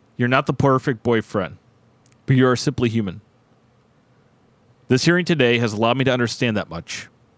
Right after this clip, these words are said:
With nothing more, it is my suggestion to my fellow senators to clear you of any wrongdoing.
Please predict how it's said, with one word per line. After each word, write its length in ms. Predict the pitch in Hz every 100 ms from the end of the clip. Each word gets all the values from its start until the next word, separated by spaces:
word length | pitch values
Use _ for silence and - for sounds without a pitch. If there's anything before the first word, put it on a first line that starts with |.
| _ _ _ _ _ _ _
With 140 | 107
nothing 280 | 123 113 156
more, 380 | 135 107 101 113 _ _ _
it 40 | 110
is 120 | 104
my 160 | 117
suggestion 680 | 127 143 113 107 - 101 107 - _
to 80 | -
my 120 | 110
fellow 240 | 95 110 113
senators 760 | 123 101 95 92 95 - - _ _ _
to 140 | 123
clear 360 | - 143 156 151
you 360 | 104 98 98 - _ -
of 100 | 110
any 160 | 113
wrongdoing. 460 | 101 101 95 90